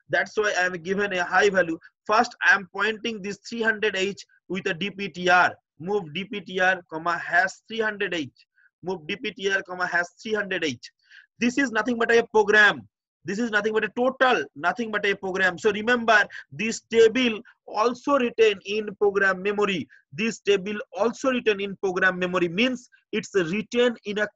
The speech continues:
code memory. It's written in a code memory. N-, never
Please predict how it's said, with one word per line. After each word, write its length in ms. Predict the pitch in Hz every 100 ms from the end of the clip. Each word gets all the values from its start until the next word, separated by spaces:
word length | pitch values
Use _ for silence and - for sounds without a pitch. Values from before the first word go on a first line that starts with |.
| -
code 300 | 233 240 233
memory. 500 | 214 190 185 180 - _ _ -
It's 220 | 196 -
written 380 | 180 202 233 233
in 120 | 202
a 60 | 202 - -
code 220 | 240 220
memory. 380 | 208 185 175 127 - -
N-, 460 | 175 196 196 190 190
never 340 | 190 214 233